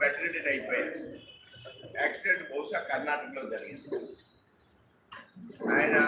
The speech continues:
నేటివ్ గోవా. ఇప్పుడు కూడా ఎంపీగా ఉన్నారు, వారు ఇప్పుడు కూడా మంత్రిగా ఉన్నారు. వారికి మీరు ట్రీట్మెంట్ చేశారు. ఆ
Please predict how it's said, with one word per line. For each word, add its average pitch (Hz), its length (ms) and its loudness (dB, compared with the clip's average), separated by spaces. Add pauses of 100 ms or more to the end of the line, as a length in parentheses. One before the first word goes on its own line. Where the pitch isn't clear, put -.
(460)
నేటివ్ 156 360 -2 (960)
గోవా. 135 280 0 (1200)
ఇప్పుడు - 280 -10
కూడా 185 140 2 (100)
ఎంపీగా 160 340 -2 (100)
ఉన్నారు, 127 300 -2
వారు 156 180 -4
ఇప్పుడు - 280 -10
కూడా 190 120 0 (100)
మంత్రిగా 160 440 -2
ఉన్నారు. - 280 -4 (880)
వారికి - 360 2
మీరు 175 240 2
ట్రీట్మెంట్ 143 540 -6
చేశారు. - 320 -6 (1700)
ఆ - 20 4